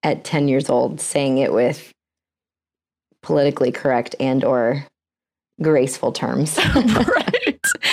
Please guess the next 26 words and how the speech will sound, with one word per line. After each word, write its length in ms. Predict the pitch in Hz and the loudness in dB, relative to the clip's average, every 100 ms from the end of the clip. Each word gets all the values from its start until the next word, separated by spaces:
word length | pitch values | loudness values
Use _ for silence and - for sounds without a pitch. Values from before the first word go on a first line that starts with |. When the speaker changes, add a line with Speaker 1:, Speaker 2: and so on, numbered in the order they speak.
| - 392 | 0 2
Speaker 2:
Yeah, 160 | 277 | 2
I 40 | 247 | 2
guess 240 | 254 277 | 0 0
you 60 | 254 | -2
have 100 | 202 | -4
to 80 | 185 | -6
just 260 | 170 175 | -6 -6
smile 360 | - 151 165 175 | -4 -2 -2 0
at 140 | 139 139 | 0 0
it 120 | 139 | -2
a 60 | |
little 280 | 151 165 170 | 0 0 0
bit. 260 | 156 147 - | 0 0 0
But, 240 | 190 180 | 0 2
Speaker 1:
Totally. 600 | 180 190 180 175 170 160 | 2 4 4 2 2 2
Speaker 2:
um, 80 | 190 - - 285 - | 0 0 -2 -2 -2
uh, 140 | 196 | -2
it's 240 | - 208 - | 0 -2 0
when 320 | 214 202 202 | 0 2 2
you're 200 | 196 190 | 2 2
getting 240 | 190 185 | 2 2
those 200 | 170 165 | 2 0
types 260 | - 165 - | 0 -4 -2
of 100 | 175 | -4
comments 480 | - 170 170 151 - | -2 -2 0 -2 -4
from 320 | - 156 160 | -2 0 0